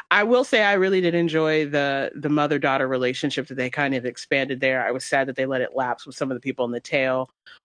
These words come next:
but I was happy to see that they kind of started to build out that, because it's the only way you really get a picture of Alex,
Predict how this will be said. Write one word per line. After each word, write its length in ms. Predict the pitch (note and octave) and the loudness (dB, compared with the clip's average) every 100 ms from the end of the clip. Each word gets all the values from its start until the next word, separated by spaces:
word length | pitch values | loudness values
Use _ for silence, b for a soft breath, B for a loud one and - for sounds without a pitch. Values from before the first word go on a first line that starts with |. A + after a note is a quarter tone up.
| - | -2
but 100 | E3 | 2
I 80 | E3 | 4
was 220 | E3 D3+ | 2 2
happy 260 | D#3+ D#3+ | 0 0
to 80 | D3 | -2
see 160 | - D3 | -2 -4
that 120 | C#3 | -2
they 100 | C#3+ | -4
kind 220 | C#3 C#3 | -2 0
of 80 | C3+ | -2
started 300 | - C#3 C3+ | 0 -2 -2
to 80 | C3 | -4
build 240 | C3+ C3 C3 | -2 0 2
out 300 | B2 A2+ - - | 2 0 -2 -2
that, 320 | C3 B2 - | 0 0 -2
because 220 | E3 E3+ | -2 -2
it's 80 | D#3 | 0
the 80 | D#3+ | 2
only 140 | E3 | 4
way 100 | D#3 | 2
you 160 | D3 C#3+ | 2 0
really 200 | C#3+ C3 | 0 2
get 140 | C3+ | 0
a 40 | B2 | -2
picture 360 | C#3 - B2+ | -4 -2 0
of 80 | B2 - | 0 0
Alex, 600 | B2 A#2+ - - - | 2 0 -2 -6 -12